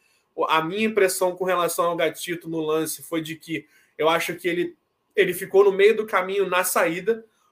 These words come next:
ou ele, pra mim, ele tinha que ou ter saído um pouco antes pra tentar dividir com o Igor, no, do, o, impedir o Igor de dominar, ou então ter ficado no gol e tenta-, ter, ter, ter, ter, ter,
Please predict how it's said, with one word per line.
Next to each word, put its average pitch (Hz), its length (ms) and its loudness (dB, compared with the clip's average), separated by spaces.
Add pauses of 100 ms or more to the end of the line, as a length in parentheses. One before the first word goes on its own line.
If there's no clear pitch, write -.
(180)
ou 220 220 10
ele, 226 160 2
pra 190 220 0
mim, 185 100 -4
ele 220 140 -2
tinha 220 200 -2
que 214 140 2
ou 247 100 6
ter 254 140 -4
saído 226 320 -2
um 214 60 -8
pouco 240 380 4
antes 185 400 0 (220)
pra 175 160 2
tentar 175 400 0
dividir 190 480 -4
com 247 240 2
o 196 60 -2
Igor, 185 340 -4 (180)
no, 170 240 -4
do, 160 160 -2
o, 160 220 0
impedir 175 380 -4
o 254 80 4
Igor 220 180 4
de 196 60 -2
dominar, 190 580 2 (800)
ou 226 160 8
então 240 320 4
ter 254 160 -4
ficado 254 380 -4
no 247 120 2
gol 226 220 8
e 254 60 0
tenta-, 254 260 -12
ter, 247 220 -10
ter, 233 200 -4
ter, 226 120 -6 (160)
ter, 202 180 -2
ter, 202 220 -4